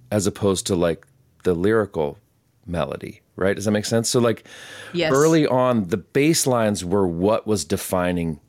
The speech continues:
Speaker 1: music for me, you know?
Speaker 2: Mm.
Speaker 1: And then, like, I remember driving around with my dad, and Led Zeppelin's Ramble On came on, and he was like, "Listen to this bass line. Like, this is a bass line." And so early on, it was, I was sort of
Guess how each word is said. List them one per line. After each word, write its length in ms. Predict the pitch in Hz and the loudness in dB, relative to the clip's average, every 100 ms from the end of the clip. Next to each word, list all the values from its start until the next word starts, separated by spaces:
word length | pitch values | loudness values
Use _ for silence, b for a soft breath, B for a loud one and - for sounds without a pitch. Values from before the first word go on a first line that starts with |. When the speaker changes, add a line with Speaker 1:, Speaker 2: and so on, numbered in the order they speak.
| - | -4
Speaker 1:
music 460 | 87 78 67 - | -2 -2 -6 -14
for 160 | - 69 | -12 -12
me, 320 | 64 - - _ _ _ | -12 -18 -20 _ _ _
you 160 | - 87 | -6 0
know? 220 | 92 82 | 0 0
Speaker 2:
Mm. 80 | 95 | 2
Speaker 1:
And 100 | 101 | 2
then, 100 | 104 | 2
like, 220 | 101 95 | 0 0
I 60 | 98 | 0
remember 320 | 98 101 95 | 0 0 0
driving 340 | 92 90 87 | 0 0 0
around 140 | 87 85 | 0 0
with 100 | 82 | 0
my 160 | 82 | -4
dad, 420 | 76 82 85 78 - B B B B | -2 0 0 -4 -10 B B B B
and 280 | - 85 80 | -2 -2 0
Led 160 | 92 82 | 0 0
Zeppelin's 420 | 90 87 85 73 | -2 -2 -4 -2
Ramble 380 | 80 85 80 76 | 0 0 0 0
On 240 | 80 80 | 0 -2
came 200 | - 76 | -4 -6
on, 200 | 69 64 | -6 -6
and 80 | - | -8
he 80 | 82 | -6
was 140 | 78 | -4
like, 160 | 73 67 - | -6 -8 -6
"Listen 420 | 82 92 85 73 | -2 -2 -2 -6
to 120 | - 71 | -12 -6
this 460 | 76 - - - - | -6 -2 -4 -4 -8
bass 280 | 67 64 - | -8 -6 -8
line. 280 | 71 - - - | -10 -14 -16 -12
Like, 180 | 73 - - | -12 -10 -4
this 400 | 92 - - - | -2 0 -2 -4
is 480 | 85 73 69 - - _ _ 92 | -4 -4 -4 -6 -8 _ _ -14
a 80 | |
bass 340 | - 65 62 - | -10 -8 -6 -8
line." 300 | - - 123 - | -8 -16 -12 -4
And 160 | 110 | -2
so 280 | - 117 101 B B B B B B | 2 2 2 B B B B B B
early 300 | 123 156 170 | 2 4 4
on, 260 | 127 120 107 | 4 2 0
it 80 | 76 | -2
was, 220 | 87 - | -4 -2
I 60 | 95 | 0
was 160 | 90 | 0
sort 160 | - 98 | 2 0
of 100 | 80 | 0